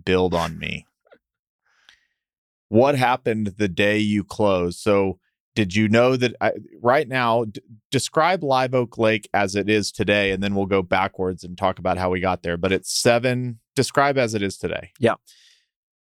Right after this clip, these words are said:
Speaker 2: Seven modern minimalist cabins big glass fronts, all about bringing the outdoors inside. So lots of natural light, minimalist Scandinavian design,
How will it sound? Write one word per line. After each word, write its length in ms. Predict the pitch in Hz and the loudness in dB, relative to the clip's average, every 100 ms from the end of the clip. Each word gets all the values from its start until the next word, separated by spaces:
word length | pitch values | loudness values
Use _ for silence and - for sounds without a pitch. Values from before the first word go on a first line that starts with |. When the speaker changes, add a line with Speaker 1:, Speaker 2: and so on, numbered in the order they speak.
| _ - | _ -10
Speaker 2:
Seven 800 | - 135 131 139 135 131 131 - _ _ _ - | 0 2 2 0 2 2 0 -4 _ _ _ 0
modern 800 | 107 107 110 117 113 110 107 - _ _ _ | 2 2 2 0 0 0 -2 -6 _ _ _
minimalist 600 | 104 107 110 107 107 - | 2 4 4 2 0 -2
cabins 800 | - 98 85 87 90 87 - - _ _ _ _ _ _ | -6 -4 -2 -2 -2 -4 -8 -10 _ _ _ _ _ _
big 180 | 107 95 | -2 -2
glass 480 | 95 98 98 98 - | -2 0 0 -4 -8
fronts, 640 | - 92 90 87 - - - - | -4 -2 -2 -4 -8 -10 -8 -2
all 160 | 107 | 0
about 260 | 110 113 117 | 2 0 -2
bringing 320 | 104 104 101 | -2 -2 0
the 140 | 92 - | -2 -2
outdoors 600 | 98 95 - 101 98 98 - | -2 -4 -2 0 0 -2 -2
inside. 720 | 101 98 - 92 92 101 104 - _ | -2 0 0 0 2 0 -2 -10 _
So 180 | - 90 | -8 -2
lots 360 | 98 101 - | 0 -2 -2
of 100 | 92 | -4
natural 440 | 95 95 - 95 92 | -2 -2 -2 0 0
light, 460 | 95 95 92 - - _ _ _ _ _ 98 | 2 0 -2 -10 -12 _ _ _ _ _ 0
minimalist 400 | 98 101 98 95 | 2 2 0 -2
Scandinavian 760 | - 98 92 90 90 90 90 87 | -4 -2 0 0 0 2 0 0
design, 640 | 87 90 90 87 90 | -2 0 0 0 0